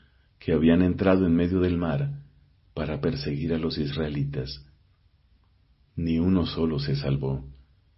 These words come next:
Los israelitas, en cambio, fueron caminando por el cauce seco del mar, mientras las aguas formaban una muralla a derecha e izquierda. Aquel día, el Señor salvó a Israel de las manos de los egipcios.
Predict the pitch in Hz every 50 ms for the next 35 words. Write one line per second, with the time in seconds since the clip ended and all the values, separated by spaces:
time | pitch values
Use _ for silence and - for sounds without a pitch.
0 | _ _ _ _ _ _ _ - 87 82 82 85 82 80 - - 85 80 78 80
1 | 90 87 - 107 101 - 98 95 90 98 101 92 87 78 80 80 78 - - -
2 | - _ _ - - _ _ _ - - 101 104 120 123 120 123 110 104 101 101
3 | 113 123 120 120 - 101 92 87 85 80 - 104 104 117 120 110 107 98 87 -
4 | 107 110 120 - 113 101 90 85 80 80 82 82 82 73 71 71 - - - -
5 | - - - _ - 104 104 95 104 98 95 90 95 101 98 - 101 104 113 110
6 | 123 120 113 - 110 98 98 98 98 101 107 107 107 107 113 110 107 101 95 98
7 | 101 98 90 73 71 71 71 - - - - - - - 90 85 90 85 87 92
8 | 98 98 - - 104 90 - - - 87 73 69 - - - - 143 - 139 67
9 | 62 62 62 - - - - - - - _ _ _ _ _ _ _ _ _ -
10 | - - - 101 110 - - 135 143 139 135 120 92 85 82 85 - - - -
11 | - - - - 113 104 95 113 110 107 113 123 127 135 139 123 110 101 113 123
12 | 135 131 127 120 110 98 98 92 87 98 107 104 101 95 82 80 78 87 85 87
13 | 90 90 92 87 87 87 78 80 - 82 73 71 85 98 98 - - - 65 62
14 | 69 - - - -